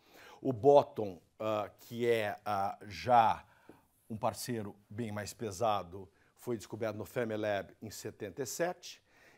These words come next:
e o Top, ah, foi o último grande sucesso do Tevatron no Fermilab, no experimento D zero e C D F,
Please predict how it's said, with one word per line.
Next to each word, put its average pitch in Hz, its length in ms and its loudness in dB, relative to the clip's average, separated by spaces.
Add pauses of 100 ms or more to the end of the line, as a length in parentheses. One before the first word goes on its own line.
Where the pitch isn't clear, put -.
(140)
e 185 360 -4
o 165 100 2
Top, 151 500 4 (480)
ah, 123 360 2
foi 135 160 2
o 120 40 4
último 127 320 -4
grande 120 280 -2
sucesso - 680 -2 (460)
do 110 120 -6
Tevatron 113 800 -2
no 107 140 -8
Fermilab, 110 840 -2
no 113 80 -8
experimento 104 520 -10
D 101 180 -12
zero 101 540 -4
e 101 120 -14
C - 260 -8
D 113 160 0
F, 127 400 -4